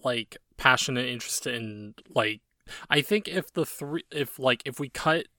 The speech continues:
Armored Core six, I think the three that we have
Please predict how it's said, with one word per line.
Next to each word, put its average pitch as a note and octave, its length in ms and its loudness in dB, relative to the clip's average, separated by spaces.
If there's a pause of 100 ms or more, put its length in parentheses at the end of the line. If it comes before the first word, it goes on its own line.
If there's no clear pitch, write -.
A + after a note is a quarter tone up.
(160)
Armored C#3 260 6
Core C3 220 0
six, - 540 -6 (1700)
I C3+ 140 10
think D#3 300 -2
the G3 100 -2
three D3 540 -2
that C#3 160 0
we B2+ 140 -6
have A#2 500 4